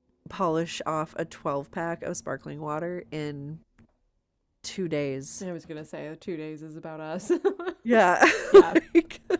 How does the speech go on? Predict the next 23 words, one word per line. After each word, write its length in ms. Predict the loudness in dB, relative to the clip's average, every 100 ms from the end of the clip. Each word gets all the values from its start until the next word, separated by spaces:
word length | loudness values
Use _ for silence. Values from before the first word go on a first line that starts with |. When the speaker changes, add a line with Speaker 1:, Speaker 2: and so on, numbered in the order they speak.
| -2 -8 -8 -10 -12 _ _ _
Speaker 2:
We 160 | -4 -2
got 160 | 0 -2
this, 220 | -8 -8
we, 220 | -6 -6 -6 -8
so 120 | -8
for 120 | -4
our 60 | -4
SodaStream, 680 | -4 -6 -6 -8 -6 -6 -8 _ _ _ _ -14 -8
we 80 | -4
got 180 | -4
this 100 | -6 -8
thing 120 | -8
called 240 | -8 -10
Soda 300 | -8 -8 -6
Mod. 320 | -8 -8 -12 -16 _ _ _ _ _ _ _ _
Speaker 1:
Soda 400 | -20 -8 -6 -6
Mod, 160 | -6 -4
Speaker 2:
Where 160 | -2
it 80 | -4 -4
Speaker 1:
okay. 80 |
Speaker 2:
mods 580 | -6 -4 -4 -4 -8 -12
the 100 | -12
SodaStream 1040 | -12 -10 -10 -10 -12 -14 -12 -10 -12 -14